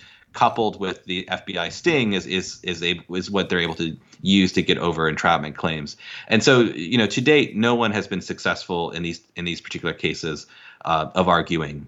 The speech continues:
en-, entrapment. And so there's a near perfect record of conviction. You know, compounding this obviously is that we still live very much in a,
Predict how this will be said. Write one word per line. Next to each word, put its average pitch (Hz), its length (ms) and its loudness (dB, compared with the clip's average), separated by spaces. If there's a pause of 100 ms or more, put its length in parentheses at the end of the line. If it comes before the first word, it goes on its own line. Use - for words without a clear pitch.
en-, 85 180 -4
entrapment. 80 600 -2
And 82 80 -8
so - 100 2
there's 87 140 4
a 95 60 4
near 95 140 6
perfect 92 380 2
record 80 300 0
of 78 120 -6
conviction. 98 640 2 (300)
You 107 80 4
know, 92 140 4
compounding 107 560 2
this 92 160 -8
obviously 90 540 -4
is 80 80 -12
that 82 120 -6
we 87 80 -6
still 98 220 -2
live 90 160 0
very 87 260 -2
much 82 200 -4
in 76 40 -6
a, 73 180 -10